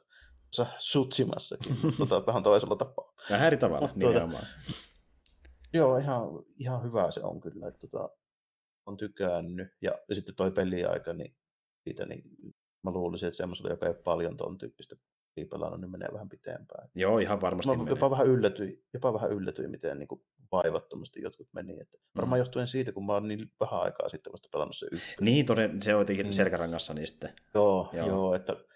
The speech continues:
Speaker 1: ku-, tietysti kun on ikänsä pelannut noita tommosia tasoloikkia, ja sit on pelannut ihan samaa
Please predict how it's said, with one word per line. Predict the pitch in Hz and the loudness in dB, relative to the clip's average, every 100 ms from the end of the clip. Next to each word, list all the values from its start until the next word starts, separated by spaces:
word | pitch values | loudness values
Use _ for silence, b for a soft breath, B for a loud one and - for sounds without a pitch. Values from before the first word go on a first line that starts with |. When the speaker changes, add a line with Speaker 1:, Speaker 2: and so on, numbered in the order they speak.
| _ | _
Speaker 1:
ku-, | - 101 - | -12 -12 -2
tietysti | 104 98 | -2 -2
kun | - 104 | 2 2
on | |
ikänsä | 95 110 92 | 4 2 2
pelannut | 87 85 80 85 85 | -2 -2 0 -2 -4
noita | 85 90 - - | -4 -6 -8 -12
tommosia | 92 90 82 | -6 -2 0
tasoloikkia, | 87 82 82 - - 80 | 0 -2 -4 -4 -4 -4
ja | |
sit | 92 | -2
on | 87 | -4
pelannut | 87 87 98 | -2 -2 0
ihan | 92 95 | 0 -2
samaa | 80 85 82 - - | -2 -4 -4 -4 -8